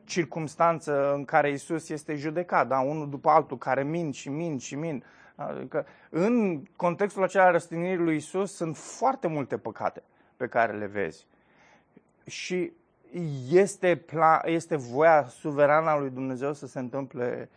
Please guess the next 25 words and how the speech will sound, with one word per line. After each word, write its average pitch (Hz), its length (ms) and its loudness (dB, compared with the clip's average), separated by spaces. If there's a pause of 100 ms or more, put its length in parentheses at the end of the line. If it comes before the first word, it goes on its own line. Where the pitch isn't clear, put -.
(160)
lucrurile 127 420 -4
acestea? 160 400 -6
Da. - 260 -10 (420)
Este 151 380 0
omul 147 340 2
responsabil? 147 760 -2 (120)
Absolut. - 600 -8 (680)
Dar 135 240 4
în 190 400 0
voia 165 260 4
aceasta 190 380 0
suverană 156 460 2
a 175 60 4
lui 151 120 -2
Dumnezeu 131 500 -4 (360)
sunt 160 360 -10
multe 175 380 -2
lucruri 151 500 -2 (320)
imorale, 156 680 6
păcătoase 143 800 -2
și 131 180 -8
rele 131 280 -2
care 123 240 -2
se 127 160 -12
întâmplă, 127 600 -6